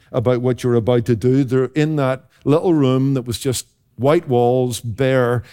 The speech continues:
and one text on the wall would be the words from the book of Genesis, "Thou God seest me."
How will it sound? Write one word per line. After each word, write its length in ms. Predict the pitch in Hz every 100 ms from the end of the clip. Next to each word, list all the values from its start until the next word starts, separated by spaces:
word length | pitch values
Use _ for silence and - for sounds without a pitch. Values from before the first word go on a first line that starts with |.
| -
and 200 | 127 120
one 420 | 120 127 147 139 123
text 520 | - 131 127 - -
on 140 | 120
the 80 | 113
wall 340 | 101 107 110
would 160 | 113 110
be 120 | 120
the 120 | 113
words 380 | 107 120 120 110
from 200 | - 113
the 60 | 113
book 240 | 104 107
of 100 | 113
Genesis, 600 | 95 120 120 104 113 104
"Thou 480 | 90 110 117 120 139
God 560 | 127 110 113 113 113 110
seest 600 | - - 110 101 - -
me." 440 | 92 95 85 85